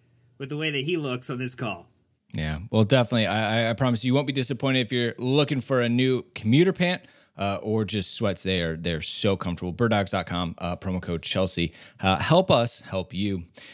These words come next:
Speaker 2: All right, ours, I am totally ripping mine off. Uh, I'm taking the selfie in the back of the cab with Mason Mount throwing up the deuces. He says, "Big bridge energy. Gotta love it.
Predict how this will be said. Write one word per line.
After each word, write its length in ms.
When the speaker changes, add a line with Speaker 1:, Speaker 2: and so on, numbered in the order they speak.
Speaker 2:
All 140
right, 260
ours, 460
I 200
am 140
totally 320
ripping 380
mine 240
off. 400
Uh, 40
I'm 140
taking 380
the 60
selfie 600
in 100
the 80
back 260
of 40
the 80
cab 420
with 160
Mason 320
Mount 280
throwing 160
up 80
the 80
deuces. 500
He 160
says, 260
"Big 540
bridge 500
energy. 760
Gotta 340
love 260
it. 300